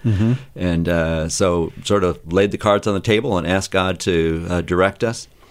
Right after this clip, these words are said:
Speaker 2: And just about that time, an organization called Overseas Council approached us and asked us to work with them. And, uh, and we thought, "Okay, this might be a,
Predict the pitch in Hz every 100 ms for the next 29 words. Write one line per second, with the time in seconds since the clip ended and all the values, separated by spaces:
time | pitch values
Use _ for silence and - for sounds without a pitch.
0 | - - - - 98 107 156 175 143 131
1 | - 156 151 104 90 101 110 87 101 107
2 | 104 98 95 82 95 104 104 110 98 -
3 | 123 147 - 78 82 - - 92 - 87
4 | - - 85 110 95 85 90 95 - 92
5 | - 90 95 85 - 127 90 101 - -
6 | - - - - 87 87 87 87 87 87
7 | 85 87 87 90 90 104 95 90 - 90
8 | 139 113 117 113 101 - 95 95 98 87